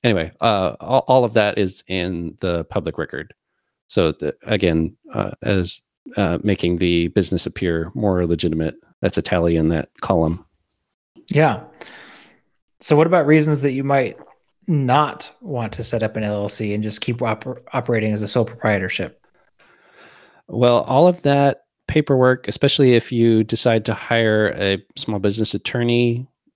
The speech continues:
Speaker 1: is gonna cost you, uh, a little bit of money up front.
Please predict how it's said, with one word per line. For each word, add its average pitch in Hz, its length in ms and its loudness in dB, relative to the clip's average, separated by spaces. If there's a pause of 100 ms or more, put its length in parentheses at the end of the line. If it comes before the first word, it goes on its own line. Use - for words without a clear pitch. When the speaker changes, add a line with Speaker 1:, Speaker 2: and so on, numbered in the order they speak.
(320)
Speaker 1:
is 95 440 0
gonna 104 220 0
cost - 400 -2
you, 101 460 -2 (380)
uh, 101 280 0
a 120 60 -4
little 113 160 2
bit 107 120 0
of 107 60 0
money 107 380 0 (280)
up 110 180 -4
front. - 380 -6